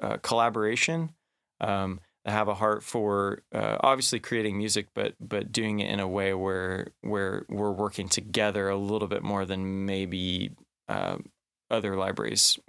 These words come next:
would, would have. So hopefully creating a product, um, that is unique, um, because it was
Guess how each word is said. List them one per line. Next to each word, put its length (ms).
would, 380
would 160
have. 260
So 440
hopefully 400
creating 460
a 60
product, 580
um, 440
that 400
is 320
unique, 640
um, 400
because 640
it 100
was 440